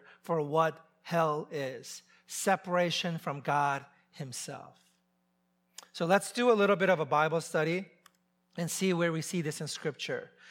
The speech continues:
Luke chapter sixteen is my single best passage for what I think separation from God looks like and feels like. Jesus himself tells this story about a rich man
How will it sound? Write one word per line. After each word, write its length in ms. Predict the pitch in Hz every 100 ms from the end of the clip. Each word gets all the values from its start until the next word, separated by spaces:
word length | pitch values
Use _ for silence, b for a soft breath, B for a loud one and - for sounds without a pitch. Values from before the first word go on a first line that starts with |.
| B B B B
Luke 300 | 165 214 196
chapter 460 | - 226 208 196
sixteen 880 | 170 - 202 - - 202 180 151 147 165 B B B
is 180 | 180
my 440 | 151 180 175 170 175 b b
single 560 | - - 220 202 202
best 420 | 175 127 180 180 -
passage 520 | - 165 160 - 135
for 160 | - 151
what 180 | 143 151
I 240 | 151 185
think 480 | - 160 151 147 - B
separation 800 | B - 185 - 175 170 - 165
from 200 | 147 143
God 480 | 143 147 147 147 147 - b b b -
looks 460 | 156 170 220 -
like 300 | 170 160 165 -
and 200 | 156 151
feels 400 | - 165 156 143
like. 320 | 139 131 127 -
Jesus 460 | 196 220 214 196
himself 500 | 196 165 - 170 165
tells 300 | - 160 160
this 140 | 160 -
story 560 | - 175 165 143 147 B B
about 240 | 156 170 170
a 80 |
rich 380 | 156 170 190 -
man 400 | 151 131 156 190